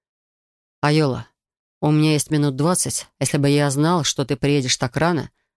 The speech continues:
«Ничего страшного», — улыбнулась в ответ, провожая взглядом растерженную рыжую.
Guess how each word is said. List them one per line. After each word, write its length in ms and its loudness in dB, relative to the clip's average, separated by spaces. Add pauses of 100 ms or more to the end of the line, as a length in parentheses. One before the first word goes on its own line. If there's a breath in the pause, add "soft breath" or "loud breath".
(560)
«Ничего 320 0
страшного», — 680 -4 (420)
улыбнулась 580 0
в 60 -2
ответ, 480 -2 (200)
провожая 520 0
взглядом 440 0
растерженную 680 0
рыжую. 420 -4